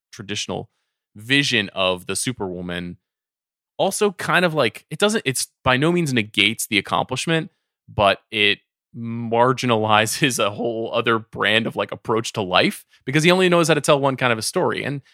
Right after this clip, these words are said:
that's, most filmmakers are like that. They have themes, they have things that they return to. I'm not trying to neg anything that he did in terms of f-, fronting female characters in his stories, but it is so interesting to look even at Rose. It's like Rose is the only person who's survived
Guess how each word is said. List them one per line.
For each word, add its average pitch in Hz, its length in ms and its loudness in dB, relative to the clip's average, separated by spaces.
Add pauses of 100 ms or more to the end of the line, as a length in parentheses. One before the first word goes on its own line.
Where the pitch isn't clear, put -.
(120)
that's, 156 260 -4
most 156 300 -2
filmmakers 131 380 -2
are 123 40 2
like 104 160 2
that. 90 120 -12
They 92 100 -2
have 107 180 0
themes, 101 340 -4
they 95 80 -2
have 95 120 -4
things 98 220 -6
that - 160 -20
they 95 120 -4
return 92 460 -6
to. 90 280 -4 (220)
I'm 107 140 -2
not 104 180 4
trying 113 160 4
to 101 80 4
neg 92 440 2
anything 92 440 -4
that 92 80 -8
he 95 100 -8
did 90 180 -2
in 87 80 -6
terms 90 220 -10
of 87 120 -6
f-, - 260 -20 (480)
fronting 120 380 -2
female 98 300 -4
characters 92 340 -6
in 95 60 -10
his 87 100 -6
stories, 104 460 -2
but 101 220 0 (200)
it 135 120 0
is 156 180 4
so 131 120 4
interesting 120 500 0
to 98 200 -4
look 117 220 -2
even 131 240 2
at 113 100 6
Rose. 139 240 6
It's 107 100 -6
like 107 140 -2
Rose 113 220 0
is 110 80 -8
the 113 100 2
only 110 160 2
person 104 320 -2
who's 104 160 -4
survived 101 600 4